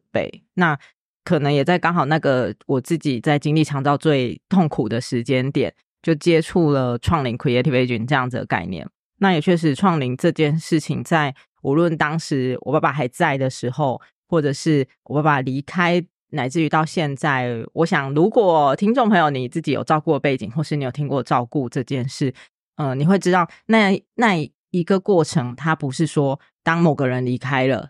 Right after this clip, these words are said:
这件事情就结束了，而是你必须花很，再花一点点时间，重新的跟自己，呃，去，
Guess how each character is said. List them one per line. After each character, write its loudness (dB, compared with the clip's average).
这 0
件 2
事 2
情 -2
就 -2
结 -8
束 -6
了， -16
而 -2
是 2
你 -6
必 -2
须 0
花 2
很， -4
再 0
花 2
一 2
点 4
点 2
时 -4
间， 0
重 -4
新 2
的 0
跟 2
自 0
己， -6
呃， -8
去， -2